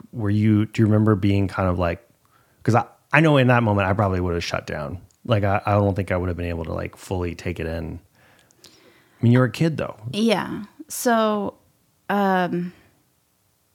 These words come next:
Speaker 2: yeah, like, it's, it's clear in my memory, and I do remember, so, so they told us that, and I do, I was in shock, and my dad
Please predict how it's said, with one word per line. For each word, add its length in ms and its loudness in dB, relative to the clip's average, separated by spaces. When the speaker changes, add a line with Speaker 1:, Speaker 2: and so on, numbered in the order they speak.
Speaker 2:
yeah, 280 0
like, 220 -2
it's, 300 -12
it's 240 -8
clear 640 -4
in 140 0
my 100 4
memory, 600 2
and 640 0
I 100 2
do 260 -2
remember, 600 -2
so, 200 -2
so 160 -6
they 120 0
told 260 2
us 140 0
that, 320 -4
and 120 0
I 120 2
do, 360 -2
I 100 2
was 160 -2
in 100 0
shock, 580 -4
and 160 0
my 100 4
dad 460 -2